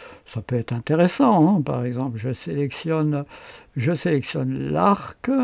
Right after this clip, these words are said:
je sélectionne la ligne du bas, si elle veut bien, si j'arrive à la,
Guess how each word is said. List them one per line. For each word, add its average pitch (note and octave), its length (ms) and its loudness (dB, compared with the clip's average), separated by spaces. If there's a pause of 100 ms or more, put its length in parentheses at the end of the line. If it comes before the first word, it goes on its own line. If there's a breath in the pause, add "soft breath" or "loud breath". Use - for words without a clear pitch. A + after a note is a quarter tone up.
(200)
je D#3 180 0
sélectionne C#3+ 720 -4
la D#3 120 0
ligne E3 380 0
du C#3 160 -4
bas, D3+ 460 0
si - 200 -6
elle C3 180 -2
veut C3 200 -4
bien, D#3+ 380 -2
si - 180 -6
j'arrive C3 360 -6
à B2+ 100 -4
la, A#2+ 140 -6